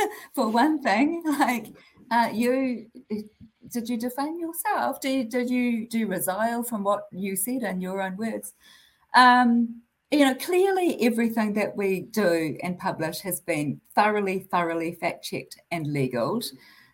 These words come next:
It is not defamatory. Uh, lots of people have thrown around the word slander. There is no slander in New Zealand,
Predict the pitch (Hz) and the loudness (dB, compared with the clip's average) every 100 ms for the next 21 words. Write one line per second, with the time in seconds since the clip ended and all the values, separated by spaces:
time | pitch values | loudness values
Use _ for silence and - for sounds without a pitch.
0 | _ 247 262 254 220 226 269 - - - | _ 6 8 6 6 8 8 6 0 -2
1 | 247 233 196 156 139 - 185 139 107 240 | -2 0 0 0 -2 -4 -2 0 2 0
2 | 294 - _ - _ - 196 202 220 240 | -2 -10 _ -20 _ 2 6 6 8 8
3 | - - 233 240 214 185 185 - _ 208 | 6 4 0 2 2 0 -4 -12 _ 0
4 | 190 185 180 180 170 165 175 165 175 170 | 2 2 0 0 -2 -2 -6 -6 -2 -2
5 | 160 - - 185 165 170 220 226 185 175 | -2 -4 -4 0 0 2 2 2 2 2
6 | 208 208 175 156 - 135 147 202 185 160 | 2 0 -4 -6 -4 -4 -4 -4 -4 -4
7 | 156 160 160 156 | -6 -6 -4 -4